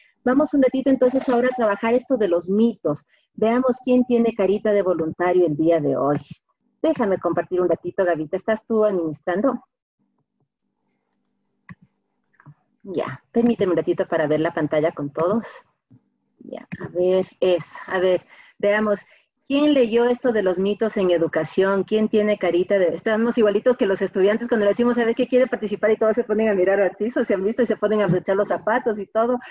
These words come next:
A ver, veamos por aquí. ¿Quién leyó esta parte de los mitos? Manitos, voluntarios.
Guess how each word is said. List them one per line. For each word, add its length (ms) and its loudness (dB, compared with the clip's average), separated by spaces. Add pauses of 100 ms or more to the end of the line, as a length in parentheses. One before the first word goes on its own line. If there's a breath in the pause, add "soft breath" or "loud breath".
(300 loud breath)
A 80 -2
ver, 100 2
veamos 280 0
por 160 0
aquí. 380 -2 (340 soft breath)
¿Quién 280 2
leyó 320 2
esta 260 -2
parte 240 -4
de 140 2
los 160 -2
mitos? 420 -2
Manitos, 500 0
voluntarios. 720 -2